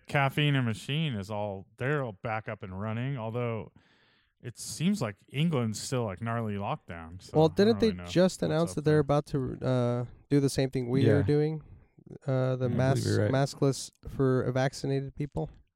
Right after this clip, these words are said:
Speaker 1: I don't know.
Speaker 2: Uh,
Speaker 1: I just watch these, like, Will Buxton videos and stuff, and they're always talking about being on quarantine still, and
Speaker 2: Yeah,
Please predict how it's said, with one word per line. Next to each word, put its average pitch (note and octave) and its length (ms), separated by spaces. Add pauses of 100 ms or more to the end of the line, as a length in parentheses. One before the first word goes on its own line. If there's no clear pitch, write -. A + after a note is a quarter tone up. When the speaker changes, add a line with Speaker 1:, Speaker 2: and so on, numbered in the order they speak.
(840)
Speaker 1:
I C3+ 60
don't D#3 160
know. G#2+ 240
Speaker 2:
Uh, B2+ 100
Speaker 1:
I - 40
just B2+ 140
watch D#3 220
these, C3+ 180
like, A#2+ 240
Will C#3+ 220
Buxton C#3+ 560
videos D#3 460
and D#3 120
stuff, D#3+ 320
and B2+ 100
they're A#2+ 120
always A#2+ 200
talking B2 220
about G#2+ 180
being A#2+ 200
on G#2+ 140
quarantine A2 540
still, G#2+ 580
and F#2 180 (880)
Speaker 2:
Yeah, C3+ 60